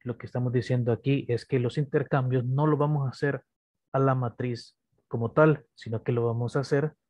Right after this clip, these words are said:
a la matriz, eh, a solamente al vector P.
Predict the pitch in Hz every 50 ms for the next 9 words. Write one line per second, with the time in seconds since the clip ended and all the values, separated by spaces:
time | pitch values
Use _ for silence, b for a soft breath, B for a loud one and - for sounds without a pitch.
0 | _ _ _ _ _ _ _ 131 135 139 143 139 131 123 113 - - 120 123 123
1 | 123 120 120 120 117 117 113 110 110 110 107 107 104 107 104 104 98 - - -
2 | - _ _ _ _ _ _ _ _ _ _ _ _ _ _ _ _ _ - 120
3 | 113 110 107 107 104 104 107 113 117 - - - - - 151 143 139 131 135 147
4 | 143 - 139 120 117 107 - - 117 110 - - 151 160 156